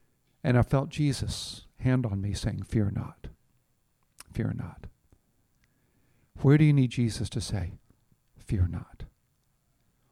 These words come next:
All he's ever done, he can still do because of Easter. Worship him, trust him, and then last, serve him. He has something for you to do, a way you can help somebody else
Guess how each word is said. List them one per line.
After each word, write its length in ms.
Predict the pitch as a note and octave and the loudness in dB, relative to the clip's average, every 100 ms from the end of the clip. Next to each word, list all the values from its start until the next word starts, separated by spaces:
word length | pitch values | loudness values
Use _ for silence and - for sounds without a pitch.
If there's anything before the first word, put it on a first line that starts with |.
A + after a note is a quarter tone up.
| - | 0
All 160 | B2+ A#2+ | 4 4
he's 140 | G#2+ | 4
ever 180 | B2 C3 | 2 2
done, 300 | B2 B2 A2 | 2 0 -2
he 140 | - A#2+ | -6 -4
can 160 | A2+ | -2
still 280 | - C3 C3 | 0 2 4
do 280 | A#2 G#2 D2+ - _ _ _ _ _ _ | 4 0 -2 -10 _ _ _ _ _ _
because 260 | C3+ A2+ A2+ | -2 -2 2
of 80 | |
Easter. 380 | E3 - - - - _ _ _ _ _ _ _ _ _ _ _ _ | 0 0 -8 -14 -18 _ _ _ _ _ _ _ _ _ _ _ _
Worship 400 | D#3+ E3 - C3 | 2 2 2 2
him, 120 | F2+ - - _ _ _ _ | 2 0 -16 _ _ _ _
trust 300 | - D#3 A2+ | 2 2 2
him, 120 | G#2+ - _ _ A#2+ | -4 -10 _ _ 0
and 160 | B2 | 2
then 180 | A2 G2+ | 2 2
last, 440 | B2 E3 E3+ - - - | 2 2 0 -6 -16 -14
serve 380 | - - G3 | -4 0 2
him. 160 | F#3 - - _ _ _ _ _ _ _ _ _ _ _ _ - | 0 -4 -14 _ _ _ _ _ _ _ _ _ _ _ _ -2
He 100 | C3 | 0
has 100 | - | 2
something 360 | C#3 C#3+ B2 | 2 2 0
for 100 | - | 0
you 160 | A2+ A#2+ | 0 2
to 80 | C3 | 2
do, 300 | A2+ E2 - _ _ _ _ _ _ _ - | 0 -2 -8 _ _ _ _ _ _ _ 2
a 60 | B2 | 6
way 220 | B2+ B2+ | 6 6
you 200 | A#2+ D#3+ | 6 6
can 140 | D3 | 6
help 160 | B2 - | 2 2
somebody 480 | - A2+ G2+ G2+ D#3+ | -2 -2 -2 -2 -2
else 460 | F#3+ G#2+ F#2+ - | -2 -4 -10 -12